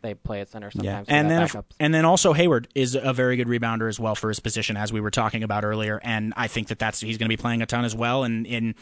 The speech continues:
Speaker 2: most cases, Hayward's gonna have the rebounding advantage over most threes that he plays against, don't you think?
Speaker 1: Yeah, no, I, I think that's fair. Uh, we've got just a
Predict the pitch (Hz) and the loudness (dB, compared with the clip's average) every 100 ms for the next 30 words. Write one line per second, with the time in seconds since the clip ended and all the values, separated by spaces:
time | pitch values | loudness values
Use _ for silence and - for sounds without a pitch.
0 | - 208 202 - 190 185 127 139 135 123 | -4 2 4 4 0 0 0 2 2 2
1 | 139 127 123 123 123 120 117 113 113 117 | 0 0 0 0 2 2 0 -2 0 0
2 | 113 117 110 110 110 - 120 107 104 107 | 2 0 2 2 0 0 -2 0 0 -4
3 | 98 - 98 85 73 80 104 101 113 127 | -8 -6 -8 -8 -10 -8 -6 -6 -2 -2
4 | - - - - 226 160 151 143 143 147 | -2 -18 -6 6 6 8 6 6 6 4
5 | 143 160 143 131 - 135 117 123 151 147 | 2 -2 -2 -2 2 2 2 2 0 0
6 | 175 165 - 185 185 143 147 139 135 | -2 -4 0 4 4 4 -4 -2 -10